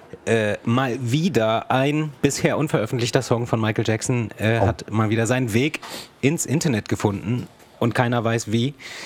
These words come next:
Speaker 1: beziehungsweise keiner weiß, wo überhaupt, also wer ursprünglich diesen Song mal rausgegeben hat,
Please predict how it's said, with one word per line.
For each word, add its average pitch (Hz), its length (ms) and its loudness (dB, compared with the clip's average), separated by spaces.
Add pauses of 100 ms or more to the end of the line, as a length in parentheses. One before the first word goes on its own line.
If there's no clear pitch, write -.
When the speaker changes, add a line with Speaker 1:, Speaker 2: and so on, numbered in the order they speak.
(140)
Speaker 1:
beziehungsweise 104 400 2
keiner 104 260 2
weiß, 104 180 0 (240)
wo 120 240 2 (100)
überhaupt, 113 760 -2 (1300)
also 113 260 2
wer 135 340 0
ursprünglich 135 480 0
diesen 123 200 0
Song 120 280 0
mal 113 320 2
rausgegeben 107 540 0
hat, 123 180 -2